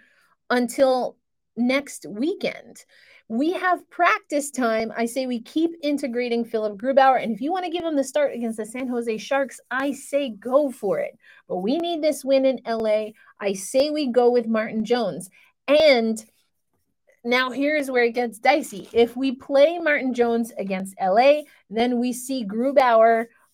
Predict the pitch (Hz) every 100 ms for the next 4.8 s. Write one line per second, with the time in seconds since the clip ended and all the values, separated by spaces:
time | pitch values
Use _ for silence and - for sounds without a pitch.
0 | _ 220 220 226 233 - - 285 277 247
1 | - 269 254 240 233 208 220 320 269 220
2 | 202 247 226 269 233 202 247 269 254 240
3 | 240 - 214 214 240 254 - 208 202 196
4 | 185 180 226 392 415 427 -